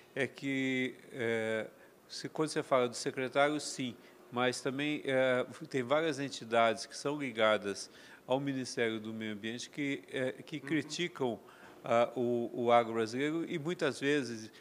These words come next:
Speaker 1: por desconhecimento, por, e, e isso a gente tem de qualificar, a gente tem de discutir, de mostrar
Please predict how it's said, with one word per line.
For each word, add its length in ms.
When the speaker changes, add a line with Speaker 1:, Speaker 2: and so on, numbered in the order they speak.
Speaker 1:
por 160
desconhecimento, 1080
por, 400
e, 340
e 320
isso 440
a 160
gente 960
tem 280
de 840
qualificar, 880
a 100
gente 340
tem 180
de 120
discutir, 800
de 140
mostrar 640